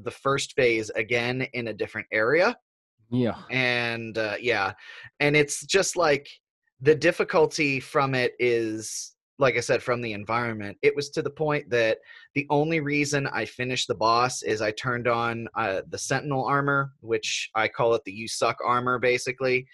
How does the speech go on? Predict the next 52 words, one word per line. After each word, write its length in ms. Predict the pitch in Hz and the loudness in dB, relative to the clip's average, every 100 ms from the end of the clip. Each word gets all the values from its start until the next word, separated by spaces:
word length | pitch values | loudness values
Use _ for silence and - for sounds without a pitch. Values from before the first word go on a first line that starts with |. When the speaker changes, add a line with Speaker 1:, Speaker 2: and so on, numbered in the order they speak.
| - - - | -20 -20 2
Speaker 1:
The 60 | 101 - | 6 8
Speaker 2:
Hmm. 60 | |
Speaker 1:
game, 520 | 151 151 156 151 147 - _ _ _ _ | 8 6 6 2 0 -8 _ _ _ _
i-, 140 | 147 156 | 0 4
if 200 | 151 156 | 4 2
you, 100 | 165 - | -6 -4
if 160 | 147 143 | -2 -2
you 220 | 180 175 | -2 0
die 260 | 147 135 131 | 2 4 2
too 160 | - | 0
many 200 | 135 123 113 | -2 -4 -4
times 380 | 120 117 113 | -2 -2 -2
on 120 | 113 104 | -4 -4
a 40 | |
boss, 680 | 95 101 87 82 - - - _ | -4 -2 -2 -4 -8 -10 -12 _
the 100 | 110 | -6
game 420 | 113 113 110 110 | -2 0 -2 -4
will 300 | 104 104 101 | -4 -2 -2
say, 280 | 95 - 113 | -2 2 0
"Hey, 520 | 147 202 180 131 113 - | 2 4 6 6 2 -4
it 160 | 147 208 | -2 4
looks 240 | 170 - | 4 4
like 200 | 160 151 | 2 2
you're 80 | 160 | 2
having 280 | 156 139 123 | 2 2 0
a 40 | |
hard 300 | 123 147 139 | 2 4 4
time 280 | 139 135 117 | 2 -2 0
with 180 | 104 - | -6 -6
this. 280 | 85 65 - | -6 -6 0
Here's 320 | 202 202 220 | 4 6 4
this." 460 | 139 156 117 202 - | 6 6 6 0 0
Speaker 2:
<laughs> 100 | 175 - - 160 160 | -4 -6 -14 -4 2
Speaker 1:
And 100 | 160 | 2
it 100 | 147 | 6
basically 500 | 175 185 202 165 165 | 4 6 4 4 2
turns 360 | 156 165 156 | 4 4 4
on, 280 | 147 143 139 | 4 4 4
like, 180 | 127 110 - | 0 -4 -6
easy 340 | 113 123 123 147 | -12 -10 -4 0
mode, 460 | 151 156 160 165 - - | 4 6 6 4 -6 -4
and 200 | 127 131 | -2 -2
that 100 | 139 | -4
was 120 | 139 | -6
the 100 | 131 | -4
only 240 | 127 139 135 | -4 -2 0
way 200 | 131 123 | 4 4
I 60 | 110 | 4
was 140 | 110 | 2
able 160 | 120 110 | 0 0
to 80 | |
get 160 | 104 101 | -2 -6